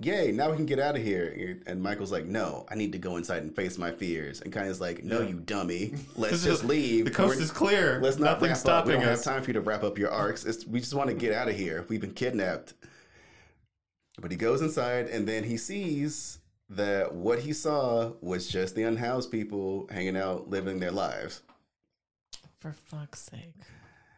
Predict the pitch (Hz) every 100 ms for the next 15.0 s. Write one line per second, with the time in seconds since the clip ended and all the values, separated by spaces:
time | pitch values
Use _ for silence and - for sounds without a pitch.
0 | _ - 127 117 113 101 214 214 98 -
1 | 196 - 320 202 127 - - 170 156 117
2 | 98 92 160 80 65 - - _ _ -
3 | 131 233 220 - 208 202 185 190 190 190
4 | 185 208 208 - 175 156 87 - - _
5 | _ - 104 101 95 90 87 - _ _
6 | _ - 95 107 113 113 107 101 95 -
7 | 78 - - - 117 135 127 120 113 120
8 | 151 165 165 190 185 156 151 180 165 117
9 | 92 95 98 92 90 85 - - - 82
10 | 78 - 107 107 104 87 60 92 82 -
11 | 92 - - - - - - - - 214
12 | 196 185 143 151 180 156 160 147 143 139
13 | 135 123 117 117 117 117 117 110 113 -
14 | 180 175 185 160 156 143 226 214 160 -